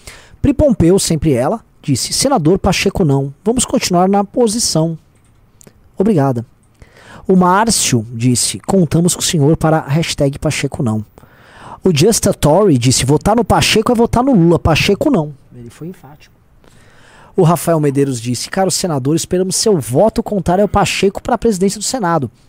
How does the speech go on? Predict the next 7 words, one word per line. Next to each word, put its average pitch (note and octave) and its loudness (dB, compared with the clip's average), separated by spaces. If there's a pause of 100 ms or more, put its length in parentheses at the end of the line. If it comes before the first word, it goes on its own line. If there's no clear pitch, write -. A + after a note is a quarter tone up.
(120)
Como F4+ 2
vota, F#3+ 2
senador? B2 -12 (340)
Pacheco F#3+ -6
não." D3+ 2 (600)
Muito G3+ 2
bom. E3 2